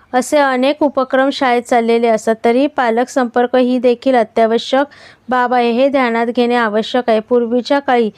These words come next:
जीवन स्थिर होते, शाळेचे स्वरूप मर्यादित होते, त्यामुळे कोणत्या तरी निमित्ताने शिक्षक व पालक यांची गा-, भेटगाठ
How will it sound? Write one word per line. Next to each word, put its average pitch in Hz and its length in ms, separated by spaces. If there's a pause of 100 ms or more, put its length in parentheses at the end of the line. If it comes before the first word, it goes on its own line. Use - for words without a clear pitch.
(360)
जीवन 285 300
स्थिर 311 340
होते, 285 400
शाळेचे 240 540
स्वरूप 254 380
मर्यादित 233 540
होते, 247 240
त्यामुळे 254 440
कोणत्या 240 540
तरी 240 200 (460)
निमित्ताने 247 580
शिक्षक 277 460
व 277 120
पालक 226 420 (420)
यांची 254 380
गा-, 240 300
भेटगाठ 247 600